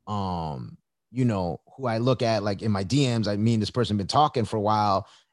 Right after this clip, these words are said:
and then now this person's saying, "Yo, but, like, yo,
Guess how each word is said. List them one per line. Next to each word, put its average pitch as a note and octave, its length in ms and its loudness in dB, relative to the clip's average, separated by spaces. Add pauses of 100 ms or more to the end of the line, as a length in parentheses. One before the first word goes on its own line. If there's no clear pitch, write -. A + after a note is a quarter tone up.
(160)
and C3 140 2
then A#2 120 4
now D#3 220 4
this C#3 140 0
person's A2+ 340 0
saying, G#2+ 240 -2
"Yo, C3 160 2
but, A2+ 200 -2
like, G#2 220 -6
yo, A2 300 -6